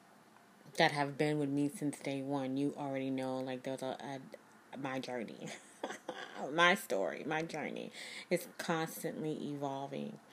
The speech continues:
And so is your story. And so is your growth.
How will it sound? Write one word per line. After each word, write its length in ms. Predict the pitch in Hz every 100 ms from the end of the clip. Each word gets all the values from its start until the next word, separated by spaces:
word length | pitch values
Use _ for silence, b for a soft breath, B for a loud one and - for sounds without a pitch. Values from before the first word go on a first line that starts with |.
| B B B B -
And 180 | 160
so 380 | 147 - 160 156 -
is 180 | 135
your 140 | 151 143
story. 500 | - - - - - - - B B B 165
And 160 | 147
so 340 | - 156 147 -
is 200 | 143 135
your 140 | 143
growth. 420 | 139 - - 147